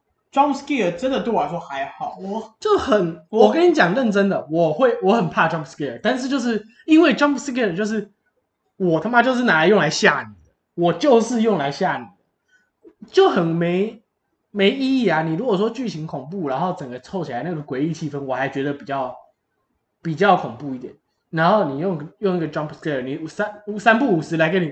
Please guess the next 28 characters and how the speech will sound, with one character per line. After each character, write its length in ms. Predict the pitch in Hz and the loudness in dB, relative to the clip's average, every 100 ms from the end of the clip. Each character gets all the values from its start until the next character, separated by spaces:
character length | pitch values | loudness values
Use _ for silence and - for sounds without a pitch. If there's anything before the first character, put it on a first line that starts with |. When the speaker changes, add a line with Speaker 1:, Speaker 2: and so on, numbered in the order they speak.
| - | 4
Speaker 2:
呜， 420 | 240 240 165 - _ _ _ 135 117 | 6 6 2 -2 _ _ _ -16 4
呜。 320 | 285 220 165 226 | 6 6 4 -4
Speaker 1:
那 260 | 208 - _ _ | -10 -12 _ _
我， 140 | 233 | -6
我 60 | 254 | 2
来， 120 | 247 | 4
Speaker 2:
那 80 | 247 | 6
jump 120 | 247 | 6
Speaker 1:
我 60 | 269 | 4
来 100 | 277 | 4
讲 240 | 226 175 | 4 4
一 40 | 151 | 4
下 180 | 190 | 4
Speaker 2:
scare 20 | 190 | 2
就 60 | |
Speaker 1:
恐 160 | 196 185 | 0 -6
怖 100 | 240 | -6
影 140 | 170 | -6
片 220 | 202 180 170 | -6 -8 -4
大 160 | 202 | -2
部 100 | 208 | -2
分 100 | 226 | -6
运 60 | 202 | -6
作 140 | 202 | -6
逻 140 | 165 156 | -8 -8
辑 160 | 160 | -8
好 200 | 160 139 | -8 -8
了。 200 | - 196 | -10 -18